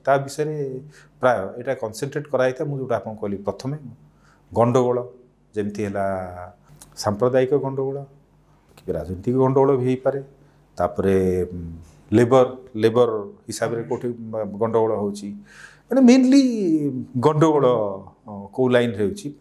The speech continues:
ମାନେ, ଯୋଉ ଆମର, ଆମର ଏଇଟା ହେଉଛି ଲ ଆଣ୍ଡ ଅର୍ଡର ଇଣ୍ଟେଲିଜେନ୍ସ, ଅ, ଯେତିକି ଆମେ କଲେକ୍ଟ କରୁ। ବାକି ଏଗୁଡ଼ାକ ଆପଣ କ'ଣ ଭାବୁଛନ୍ତି ଯେ, ଅ, ସ୍ପେଶାଲ ବ୍ରାଞ୍ଚର କ'ଣ ଅଛି, କି ଇଣ୍ଟେଲିଜେନ୍ସ ସେମାନେ ଦେବେ କହୁନାହାନ୍ତି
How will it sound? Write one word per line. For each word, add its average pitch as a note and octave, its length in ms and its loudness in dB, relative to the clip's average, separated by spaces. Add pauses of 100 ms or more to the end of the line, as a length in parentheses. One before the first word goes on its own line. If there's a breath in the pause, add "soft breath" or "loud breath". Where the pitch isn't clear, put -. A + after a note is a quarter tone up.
(360 soft breath)
ମାନେ, B2+ 120 -2
ଯୋଉ B2+ 100 -2
ଆମର, B2+ 180 2
ଆମର G#2+ 840 -4
ଏଇଟା C#3 140 4
ହେଉଛି F#3+ 160 6
ଲ D#3 100 4
ଆଣ୍ଡ E3+ 220 4
ଅର୍ଡର D3+ 320 0
ଇଣ୍ଟେଲିଜେନ୍ସ, G#2+ 680 -6
ଅ, F2+ 380 -12
ଯେତିକି G2 320 -8
ଆମେ F#2+ 120 -8
କଲେକ୍ଟ F2 360 -12
କରୁ। - 160 -14 (540 loud breath)
ବାକି E3 220 0
ଏଗୁଡ଼ାକ F3+ 300 -2
ଆପଣ E3+ 220 -4
କ'ଣ E3+ 180 -6
ଭାବୁଛନ୍ତି C3+ 760 -2 (320 loud breath)
ଯେ, D3+ 160 2 (380)
ଅ, G#2 580 0
ସ୍ପେଶାଲ C#3+ 440 0
ବ୍ରାଞ୍ଚର D3+ 340 0
କ'ଣ D3+ 280 0
ଅଛି, C#3+ 200 -2
କି D3+ 200 -2
ଇଣ୍ଟେଲିଜେନ୍ସ C3+ 500 -2
ସେମାନେ B2 220 0
ଦେବେ A#2 220 0
କହୁନାହାନ୍ତି G2+ 680 -4